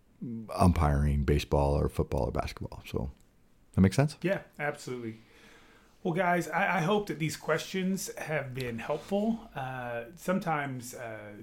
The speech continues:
Speaker 2: just hearing the question and getting us thinking about how we would respond is helpful to us and maybe to you as you were listening. Uh, we'd love to hear what your responses to some of these questions would be. Maybe there are things that you've thought of that we haven't.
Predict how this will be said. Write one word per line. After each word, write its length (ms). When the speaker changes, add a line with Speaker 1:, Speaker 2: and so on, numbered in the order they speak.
Speaker 2:
just 220
hearing 320
the 60
question 520
and 100
getting 240
us 200
thinking 340
about 160
how 160
we 160
would 200
respond 560
is 340
helpful 420
to 160
us 280
and 80
maybe 200
to 180
you 120
as 100
you 100
were 100
listening. 560
Uh, 200
we'd 220
love 200
to 40
hear 240
what 320
your 160
responses 600
to 100
some 160
of 80
these 140
questions 440
would 120
be. 160
Maybe 260
there 160
are 60
things 360
that 100
you've 240
thought 260
of 180
that 160
we 120
haven't. 500